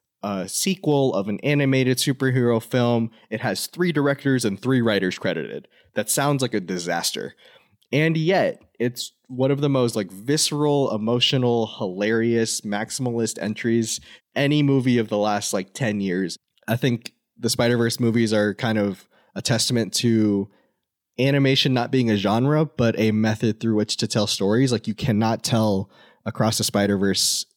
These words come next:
in any other way. Like, you don't get those sequences with Gwen Stacy in another film and it, and it be as impactful as it is. Um, I think the vocal performances are beautiful.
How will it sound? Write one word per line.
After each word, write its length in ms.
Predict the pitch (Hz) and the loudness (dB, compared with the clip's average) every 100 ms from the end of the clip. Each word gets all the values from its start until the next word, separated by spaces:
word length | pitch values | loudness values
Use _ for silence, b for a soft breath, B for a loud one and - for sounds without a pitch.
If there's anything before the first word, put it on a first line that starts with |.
| _ _ _ | _ _ _
in 120 | 113 104 | -4 -2
any 340 | 117 127 120 | 0 2 2
other 220 | 107 101 | 2 2
way. 260 | 90 69 - _ - | 0 -2 -4 _ -4
Like, 200 | 101 - | -4 -2
you 80 | |
don't 360 | 107 123 123 113 | 0 2 0 0
get 220 | 113 110 | -2 0
those 180 | 107 101 | -2 0
sequences 760 | 107 - 98 - 92 92 - - B B - | -2 -2 -4 0 0 0 -4 -10 B B -4
with 160 | - | -4
Gwen 220 | - 101 | -2 -2
Stacy 680 | 98 98 95 - 95 90 82 - | 0 0 0 0 0 0 -4 -4
in 120 | 113 113 | 0 0
another 340 | 107 107 92 | 0 0 -2
film 420 | - 98 90 85 71 | -2 -2 -2 -4 -4
and 140 | 95 | -4
it, 140 | 90 - | -4 -4
and 320 | 95 90 90 | -6 -4 -4
it 240 | 98 87 _ _ _ 113 _ | -4 -4 _ _ _ -20 _
be 140 | 113 | 0
as 160 | 101 101 | 0 -2
impactful 540 | 95 98 87 - 85 | -6 -8 -10 -6 -4
as 120 | 87 85 | -4 -6
it 80 | |
is. 300 | 73 73 - B B B B | -6 -8 -10 B B B B
Um, 540 | 95 92 82 95 104 117 - | -6 -4 -4 -8 -10 -8 -4
I 80 | 123 | -2
think 160 | 127 | 0
the 60 | 110 | -2
vocal 280 | 101 107 107 | -2 -4 -4
performances 580 | 117 117 110 107 113 | -4 0 0 0 0
are 300 | 104 98 90 90 _ | 2 2 0 -6 _
beautiful. 560 | 90 98 110 135 131 | -2 -2 0 0 -2